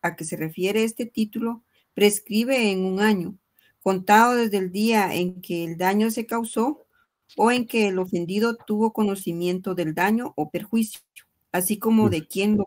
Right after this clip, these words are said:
Speaker 1: produjo.
Speaker 2: Ujú, ujú. Bien, entonces la ley, el Código Civil claramente establece que para poder promover la reparación digna, la ley establece un plazo de un año.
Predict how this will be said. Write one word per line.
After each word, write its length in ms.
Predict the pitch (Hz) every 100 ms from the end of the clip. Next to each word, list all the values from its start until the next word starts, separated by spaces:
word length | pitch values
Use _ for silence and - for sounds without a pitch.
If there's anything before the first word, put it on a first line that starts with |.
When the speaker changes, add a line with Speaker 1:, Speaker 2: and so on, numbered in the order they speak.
| -
Speaker 1:
produjo. 480 | 165 196 - - _ _ _ _
Speaker 2:
Ujú, 380 | 120 104 120 143 -
ujú. 360 | 113 107 139 - _ _ _ - - _ - - _ _ -
Bien, 300 | 151 139 135
entonces 580 | 139 185 226 220 - -
la 200 | 139 139
ley, 480 | 147 196 220 104 117
el 140 | 131
Código 280 | 123 165 196
Civil 340 | 175 165 185 185
claramente 520 | 165 170 160 170 156
establece 640 | 139 135 127 135 156 151
que 280 | 143 151 156 -
para 300 | 123 123 120
poder 500 | 127 127 151 143 107
promover 680 | - 113 110 107 123 131 - _ _ _ _ _ _ -
la 420 | 117 120 127 123 -
reparación 580 | - 107 107 107 123 117
digna, 540 | 120 131 131 135 220 - _ _ _ _ -
la 220 | 120 110
ley 200 | 104 120
establece 520 | 113 - 113 113 113
un 60 | 117
plazo 360 | - 113 -
de 120 | 101 95
un 140 | 95
año. 300 | 90 76 82